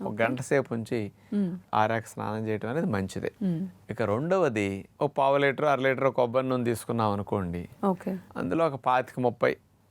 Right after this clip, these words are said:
Speaker 1: మందార ఆకులు
Speaker 2: మందార ఆకులు.
Speaker 1: వేసేసి
Speaker 2: మ్మ్.
Speaker 1: అందులో రెండు టేబుల్ స్పూన్లు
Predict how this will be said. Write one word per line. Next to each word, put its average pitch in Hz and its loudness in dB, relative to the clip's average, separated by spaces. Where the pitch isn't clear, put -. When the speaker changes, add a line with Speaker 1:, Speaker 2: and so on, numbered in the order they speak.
Speaker 1:
మందార 117 4
ఆకులు 110 4
Speaker 2:
మందార 101 4
ఆకులు. 101 0
Speaker 1:
వేసేసి - -4
Speaker 2:
మ్మ్. 185 -2
Speaker 1:
అందులో 127 2
రెండు 135 2
టేబుల్ 139 2
స్పూన్లు 107 -4